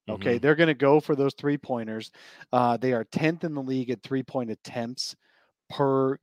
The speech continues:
Speaker 1: game in the clutch, although they don't average quite as many clutch minutes. In the Warriors' favor, they've had a lot of blowouts this year. Good for them.
Speaker 2: Yes.
Speaker 1: They got the best point differential in the league by,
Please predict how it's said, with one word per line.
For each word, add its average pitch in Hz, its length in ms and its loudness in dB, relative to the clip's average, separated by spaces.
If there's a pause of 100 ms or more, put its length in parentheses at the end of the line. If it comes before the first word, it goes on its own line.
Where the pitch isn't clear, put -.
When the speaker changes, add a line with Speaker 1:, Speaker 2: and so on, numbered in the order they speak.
Speaker 1:
game 123 560 -2
in 131 280 -4
the 113 100 -6
clutch, 113 580 0
although 117 340 0
they 107 140 -4
don't 113 260 -6
average 110 320 -2
quite 117 240 -2
as 117 140 -4
many 110 180 -8
clutch - 380 -4
minutes. 113 480 -6 (400)
In 247 80 6
the 254 80 10
Warriors' 247 420 8
favor, 139 320 10
they've 143 200 10
had 139 160 8
a 147 40 8
lot 139 220 10
of 127 60 2
blowouts 117 420 2
this 110 220 -8
year. 107 100 -6
Good 113 220 -8
for 110 80 -8
them. 98 100 -6
Speaker 2:
Yes. - 240 -8
Speaker 1:
They 113 80 -8
got 120 180 -4
the - 80 -12
best 147 300 2
point 156 220 0
differential 139 420 -2
in 120 60 -4
the 117 100 -6
league 135 360 0
by, 107 180 -2